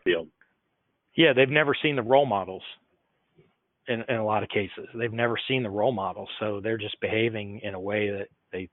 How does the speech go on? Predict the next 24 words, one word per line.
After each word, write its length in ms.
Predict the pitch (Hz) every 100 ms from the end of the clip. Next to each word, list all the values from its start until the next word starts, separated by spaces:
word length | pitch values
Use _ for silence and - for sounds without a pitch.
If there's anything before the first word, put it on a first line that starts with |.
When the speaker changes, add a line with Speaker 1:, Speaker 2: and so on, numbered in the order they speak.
| -
Speaker 2:
think 180 | 110 101
is 120 | 95
right, 340 | 98 110 92
and 220 | 90 90 90 _ _ _ _ _ _ _ _ _ _ _
oftentimes 800 | - - 98 - 92 - 95 95
are 100 | 90 -
far 220 | 98 92
off 80 | 92
the 60 | -
mark. 280 | 92 95 - - _ _ _ _ _ _ _ _ _ _ _ _
Speaker 1:
Yeah, 180 | 98 92
it's 100 | 101
interesting 360 | 101 95 -
you 80 | 92
bring 160 | 90 90
that 120 | 85
up 160 | 90 -
about 160 | 85
the 60 | 87
lack 260 | 87 87
of 120 | 85 82
role 160 | 85
model, 320 | 87 82 82
'cause, 200 | - 90